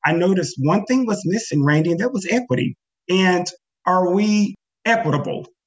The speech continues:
And I remember having a conversation with Mayor Jordan, and that equity came up. And a lot of people didn't quite understand it.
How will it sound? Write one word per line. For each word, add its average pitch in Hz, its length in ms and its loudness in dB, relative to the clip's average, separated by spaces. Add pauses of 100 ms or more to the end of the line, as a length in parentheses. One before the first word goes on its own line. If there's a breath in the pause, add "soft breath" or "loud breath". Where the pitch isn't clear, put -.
And 185 400 2
I 180 80 4
remember 196 340 2
having 196 300 4
a 175 60 4
conversation 165 680 0
with 139 140 0
Mayor 151 220 2
Jordan, 127 520 0 (320)
and 160 420 2 (420)
that 170 340 2 (400)
equity 147 600 0
came 143 240 4
up. - 280 -4 (200)
And 160 540 2 (320)
a 156 80 2
lot 156 420 2
of 254 200 -2
people 190 420 0
didn't 185 280 0
quite 170 220 0
understand 147 680 0
it. 113 160 -8